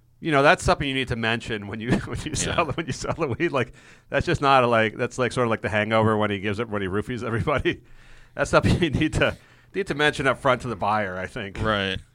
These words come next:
Speaker 2: There, I mean, there, there's a lot about this Lovato story I, I don't think makes sense. I'm not, I'm not still claiming she definitely faked it, but it, I'm trying to picture how you would lace a pill, and then when you're just buying pills, I mean, they're pills, like.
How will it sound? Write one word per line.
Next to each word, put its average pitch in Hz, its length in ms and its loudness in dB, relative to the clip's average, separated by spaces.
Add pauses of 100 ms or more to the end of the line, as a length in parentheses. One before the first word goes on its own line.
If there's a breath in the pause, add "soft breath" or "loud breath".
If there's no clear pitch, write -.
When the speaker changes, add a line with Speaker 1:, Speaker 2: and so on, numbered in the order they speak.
(340 soft breath)
Speaker 2:
There, 160 340 2
I 156 60 0
mean, 175 160 2
there, 196 200 0
there's 185 240 2
a 202 60 2
lot 131 220 4
about 117 220 2
this 107 160 -4
Lovato 98 440 0
story 92 380 -4
I, 92 80 -4 (100)
I 98 280 -8 (120)
don't 107 320 -10
think 110 240 -4
makes 110 300 -6
sense. 110 300 -4
I'm 113 100 -4
not, 123 280 -4
I'm 120 120 -8
not 143 160 -2
still 123 240 -2
claiming 107 340 -2
she - 140 -8
definitely 101 340 -2
faked 92 380 -6
it, 104 120 -6
but 95 180 -4 (1080 soft breath)
it, - 340 -10 (540 loud breath)
I'm 131 180 -4
trying - 260 0
to 170 60 2
picture 147 300 0
how 120 60 4
you 117 160 4
would 104 120 0
lace 113 340 0
a 95 60 -4
pill, 135 520 2
and 113 160 0
then 117 240 0
when 120 140 2
you're 123 100 4
just 131 220 -4
buying 127 320 4
pills, 107 580 0
I 107 60 -2
mean, 107 360 -2
they're 104 140 0
pills, 87 720 -4
like. 107 340 -8